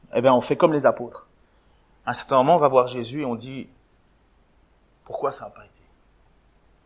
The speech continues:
Et on se laisse réenseigner. Parce que pour le moment, les apôtres, ils restent avec quelque chose qui pique en gorge, dans la gorge. « Race incrédule,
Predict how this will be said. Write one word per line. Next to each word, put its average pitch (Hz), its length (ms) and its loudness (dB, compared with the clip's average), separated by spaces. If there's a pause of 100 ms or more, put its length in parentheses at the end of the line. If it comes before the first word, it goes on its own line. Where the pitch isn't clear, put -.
(160)
Et 127 60 -6
on 131 80 0
se - 140 -4
laisse 143 340 0
réenseigner. 131 800 -4 (540)
Parce 156 120 0
que 180 60 -4
pour 214 180 -4
le 202 60 -2
moment, 226 140 -4
les 202 140 -2
apôtres, 233 520 -2 (420)
ils 170 120 -8
restent 208 240 -4
avec 165 200 -8
quelque 170 240 -10
chose 190 220 -8
qui 160 120 -16
pique - 220 -14
en 143 120 -6
gorge, 107 360 -6 (460)
dans 139 80 0
la 127 100 0
gorge. « 107 300 -10 (600)
Race 143 580 -2
incrédule, 123 680 -8